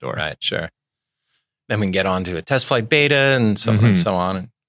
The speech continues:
Speaker 2: get this thing done.
Speaker 1: Yeah, hopefully those are coming soon.
Speaker 2: So Tim Eckel has been, um, really concentrating on our Git conversion.
Speaker 1: Yeah, we've been missing having his helping hand
Speaker 2: Yeah.
Speaker 1: on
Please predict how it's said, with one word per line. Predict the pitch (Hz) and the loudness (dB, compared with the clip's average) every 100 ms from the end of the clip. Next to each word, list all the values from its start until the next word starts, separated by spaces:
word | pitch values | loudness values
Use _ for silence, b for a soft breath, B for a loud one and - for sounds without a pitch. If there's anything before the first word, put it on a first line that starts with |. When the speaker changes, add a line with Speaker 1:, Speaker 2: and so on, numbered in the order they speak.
| _ _ _ | _ _ _
Speaker 2:
get | - - | -18 -14
this | 85 - | -8 -8
thing | 101 90 | -8 -12
done. | - 104 | -14 -6
Speaker 1:
Yeah, | 98 82 | -2 -2
hopefully | - 98 104 | -2 -2 0
those | 95 90 | 0 -2
are | 87 | -4
coming | 87 82 | -6 -6
soon. | - 78 110 - _ | -6 -8 -8 -12 _
Speaker 2:
So | - 151 | -4 -2
Tim | - 180 139 - _ _ 165 | 2 2 2 -2 _ _ -6
Eckel | 185 123 92 | -2 0 2
has | 92 - | 0 -2
been, | 110 98 | -2 0
um, | 92 90 85 85 _ _ _ _ _ - | 0 -2 -4 -8 _ _ _ _ _ -10
really | 127 | -8
concentrating | - 107 - 107 98 | -4 -4 -2 -2 -2
on | 92 87 | -2 -4
our | 80 - | -6 -8
Git | 131 - | -8 -8
conversion. | - 73 - - - - _ - | -12 -14 -14 -14 -16 -18 _ -4
Speaker 1:
Yeah, | 110 - | -2 0
we've | 107 113 110 - | 2 2 0 0
been | 110 107 104 98 - | 2 4 2 0 -4
missing | 113 104 - 104 98 95 | -2 2 2 4 2 0
having | 92 104 90 92 | -2 -2 0 0
his | 92 90 | 0 0
helping | 95 87 92 | 0 0 0
hand | 90 90 85 87 - - | 0 0 0 -2 -4 -8
Speaker 2:
Yeah. | - | -8
Speaker 1:
on | 101 87 85 92 | -2 0 0 -4